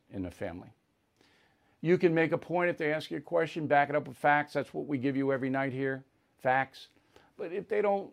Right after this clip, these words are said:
accept the facts and it's, and I just, okay, that's fine. We respect your opinion because we do. We traditional Americans respect opinions. We do. If they're loons, they're loons. You can still love a loon.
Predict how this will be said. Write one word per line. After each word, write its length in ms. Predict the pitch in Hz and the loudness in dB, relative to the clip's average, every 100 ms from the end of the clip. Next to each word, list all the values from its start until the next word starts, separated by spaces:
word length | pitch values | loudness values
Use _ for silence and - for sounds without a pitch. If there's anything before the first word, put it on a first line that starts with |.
| _ | _
accept 400 | 156 - 175 165 | -10 -2 0 0
the 60 | 170 | -2
facts 440 | 165 156 151 143 | 2 4 4 2
and 80 | 147 | -2
it's, 100 | 147 | -4
and 100 | 160 | -6
I 60 | 175 | -4
just, 300 | 208 202 - - - | -4 -6 -10 -16 -12
okay, 580 | 202 156 - 120 139 143 | -10 -8 -6 -2 -2 -2
that's 220 | 147 - | -4 -8
fine. 580 | - - - 127 - 135 | -8 -6 -6 -6 -4 -4
We 140 | 147 | -2
respect 460 | 180 165 - 170 - | -4 -6 -4 -4 -4
your 140 | 156 | -8
opinion 520 | 143 147 151 160 165 156 _ - | -4 -2 0 -2 -6 -10 _ -6
because 260 | 202 214 | 0 0
we 140 | 208 226 | 2 0
do. 300 | 240 254 233 | 4 4 2
We 160 | 214 | 0
traditional 540 | - 220 208 208 240 208 | -2 -6 -4 -4 -6 -6
Americans 520 | 214 220 214 202 185 | -4 -4 -4 -4 -4
respect 540 | 196 185 - 214 196 | -6 -8 -4 -2 -2
opinions. 880 | 202 - 214 208 202 139 101 - - _ _ _ _ _ _ | -8 -4 -4 -2 0 -2 -4 -10 -20 _ _ _ _ _ _
We 180 | - 202 | -6 -4
do. 460 | 208 220 208 147 104 - _ _ _ _ _ _ | 2 4 4 0 -6 -14 _ _ _ _ _ _
If 140 | - 156 | -6 0
they're 140 | 196 | 2
loons, 540 | 170 165 190 220 220 165 | 4 4 4 4 4 4
they're 180 | 220 | 4
loons. 680 | 214 226 240 220 143 104 - | 6 4 4 2 0 -2 -6
You 160 | - 185 | -6 -6
can 140 | 233 | -8
still 280 | 175 196 175 | -6 -2 2
love 220 | 165 156 | 4 6
a 40 | 147 | 6
loon. 520 | 139 151 202 220 | 6 4 2 -4